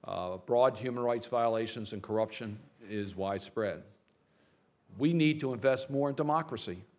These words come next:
and democratic institutions. And when you take a look at the budget support for Africa for democracy,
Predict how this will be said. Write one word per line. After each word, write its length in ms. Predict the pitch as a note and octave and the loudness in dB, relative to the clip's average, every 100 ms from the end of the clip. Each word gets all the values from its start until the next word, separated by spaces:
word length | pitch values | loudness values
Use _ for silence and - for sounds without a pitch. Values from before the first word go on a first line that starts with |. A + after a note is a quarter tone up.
| - | -10
and 280 | B2+ B2+ A2 | -8 -8 -4
democratic 480 | B2+ B2+ C3+ B2+ | -2 0 0 0
institutions. 800 | B2+ A#2 A#2 C#3+ C#3+ A2 G2 - - _ _ - | -2 -6 -2 0 0 -2 -8 -12 -16 _ _ -6
And 120 | C3+ | 0
when 120 | D3 | 0
you 40 | C#3+ | -2
take 280 | C#3+ G#3+ G#3 | -2 0 2
a 20 | |
look 220 | G3 F#3+ | 0 0
at 80 | - | -2
the 80 | G#2+ | 2
budget 400 | D3+ F3 G3 - | 6 6 4 -2
support 600 | C#3+ - C#3 C3+ - - | -6 0 2 2 -2 -16
for 180 | - A#2+ | -2 2
Africa 600 | B2 D#3 E3 - C3+ G#2+ - | 4 2 0 0 0 0 -6
for 140 | - | -4
democracy, 840 | A#2+ A#2+ C#3+ F#3 D3+ B2 C3+ C3 | -2 0 2 0 -2 -2 -2 -4